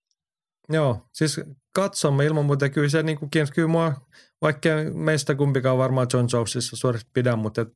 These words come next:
äh, vaikea olla arvostamatta sitä, kuinka hyvä ottelija hän on joskus ollut. Mua kiinnostaisi ihan inhimillisesti nähdä, että mitä siellä on jäljellä. Ja onhan toi nyt niinku se matsi, joka tarvitsisi saada niinku alta hoidettua pois. Mikään muu ei oikeastaan niinku hirveästi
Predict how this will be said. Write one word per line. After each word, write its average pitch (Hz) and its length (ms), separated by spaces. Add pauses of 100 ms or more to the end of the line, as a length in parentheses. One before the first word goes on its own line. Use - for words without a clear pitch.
(240)
äh, - 100 (280)
vaikea 131 300
olla 131 260
arvostamatta 120 600
sitä, 123 220
kuinka 127 280
hyvä 120 220
ottelija 120 420
hän 113 160
on 113 60
joskus - 300
ollut. 120 160
Mua 123 180
kiinnostaisi 135 580
ihan 123 140
inhimillisesti 117 580
nähdä, 107 260
että - 180
mitä 117 280
siellä 101 300
on 101 140
jäljellä. 107 480 (480)
Ja 117 60
onhan 160 180
toi 143 160
nyt 131 120
niinku 123 180
se 120 120
matsi, 117 340
joka 113 240
tarvitsisi 107 380
saada 110 240 (640)
niinku 110 160
alta 107 260
hoidettua 107 420
pois. 104 180
Mikään 139 340
muu 131 280
ei 107 160
oikeastaan 104 600
niinku - 180
hirveästi 101 640